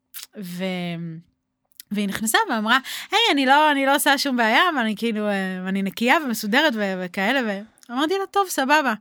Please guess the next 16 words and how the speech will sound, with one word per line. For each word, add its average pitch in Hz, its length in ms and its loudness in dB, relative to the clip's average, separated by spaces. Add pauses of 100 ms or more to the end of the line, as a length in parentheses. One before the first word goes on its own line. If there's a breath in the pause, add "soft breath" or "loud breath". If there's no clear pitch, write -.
(400 loud breath)
נכנס-, 262 300 -2
נכנסת 330 380 2
איזה 285 140 0
קצינה 262 360 2
סאחית 220 380 -2
לדירה, 170 420 -4 (340 loud breath)
היא 202 120 -6
כאילו 226 180 0
לא 233 60 0
תעשה, 220 380 0 (100)
היא 185 200 -8
לא 208 80 -2
תעשה 226 300 -2
בעיות. 165 560 -6 (480 loud breath)
ועכשיו, 175 1300 -10 (500)
אני 202 460 -6